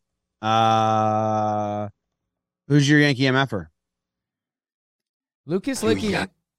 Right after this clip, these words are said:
Speaker 2: Lucas Licky's Baseball Savant, worth looking at. Someone tweeted at us. They deserve credit. All red bubbles except fastball velo. <laughs> It's like,
Speaker 1: Why? You don't even need it.
Speaker 2: <laughs> don't even need that. Uh, and
Speaker 1: Now,
Speaker 2: he looks
Speaker 1: Licky's,
Speaker 2: good.
Speaker 1: Licky's,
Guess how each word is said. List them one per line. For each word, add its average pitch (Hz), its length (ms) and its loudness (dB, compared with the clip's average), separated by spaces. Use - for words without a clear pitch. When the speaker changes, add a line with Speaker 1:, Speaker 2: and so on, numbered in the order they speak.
Speaker 2:
Lucas 170 400 -4
Licky's 196 360 -4
Baseball 151 420 -4
Savant, 147 420 -4
worth 202 320 -2
looking 196 300 -6
at. 104 200 -10
Someone 160 320 -6
tweeted 156 300 -6
at 135 160 -2
us. 117 200 -8
They 127 100 -8
deserve 127 320 -8
credit. 127 360 -4
All 185 400 4
red 165 340 2
bubbles 151 420 -4
except 156 440 -4
fastball 156 440 -4
velo. 139 460 -6
<laughs> 622 60 -12
It's 139 240 -20
like, 127 100 -2
Speaker 1:
Why? 123 180 2
You 123 80 0
don't 131 120 0
even 123 180 0
need 127 160 0
it. 98 120 -8
Speaker 2:
<laughs> - 260 -6
don't 156 220 -6
even 175 300 -8
need 165 300 -12
that. 85 200 -16
Uh, 101 440 -6
and - 20 -12
Speaker 1:
Now, 143 220 0
Speaker 2:
he 147 60 2
looks 160 180 2
Speaker 1:
Licky's, 185 180 2
Speaker 2:
good. 156 80 -2
Speaker 1:
Licky's, 175 460 0